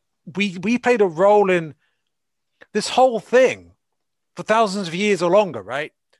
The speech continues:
All the oppression, all the, all the disharmony, all the terrible things that happened, that was us as a whole. We, we,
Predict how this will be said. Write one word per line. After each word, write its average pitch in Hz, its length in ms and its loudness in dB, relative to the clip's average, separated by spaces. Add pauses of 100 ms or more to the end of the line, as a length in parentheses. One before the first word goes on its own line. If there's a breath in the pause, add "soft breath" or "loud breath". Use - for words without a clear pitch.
(1600)
All 247 280 -6
the 208 160 -10
oppression, 190 520 -8
all 208 200 -4
the, 185 360 -8 (1160)
all 240 180 -8
the 233 100 -6
disharmony, 190 580 -4
all 247 220 -6
the 208 160 0 (120)
terrible 190 280 0
things 180 200 -8
that 160 100 -8
happened, 143 460 -8 (2500)
that 180 100 -8
was 190 100 -10
us 190 200 -6
as 147 100 -16
a 143 60 -8
whole. 123 460 -6
We, 175 160 -18
we, 185 400 -6